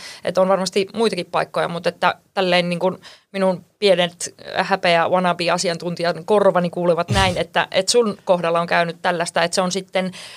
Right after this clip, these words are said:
se häpeä, äh, tota, resilienssi,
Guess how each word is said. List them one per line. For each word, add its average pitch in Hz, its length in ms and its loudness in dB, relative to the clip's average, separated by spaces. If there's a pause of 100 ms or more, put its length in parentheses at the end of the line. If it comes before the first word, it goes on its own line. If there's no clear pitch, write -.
(140)
se 220 340 2 (680)
häpeä, 196 540 2
äh, - 80 -2 (320)
tota, 180 460 0 (480)
resilienssi, 202 760 0